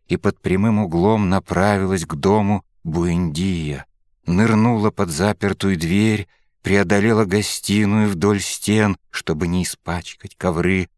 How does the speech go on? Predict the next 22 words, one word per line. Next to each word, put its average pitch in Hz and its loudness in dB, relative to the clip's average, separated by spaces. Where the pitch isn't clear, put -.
проникла 101 2
через 92 -2
вторую 107 0
гостиную 107 2
в - -4
столовую, 107 2
где 85 0
размашистой 90 0
дугой 95 2
обогнула 95 2
стол, 117 0
змейкой 98 0
проползла 90 -2
по 87 -8
галерее 85 0
с 76 -6
бегониями, 101 0
незамеченной 95 0
пробежала 82 -2
под - -8
стулом 85 -4
Амаранты, 85 -4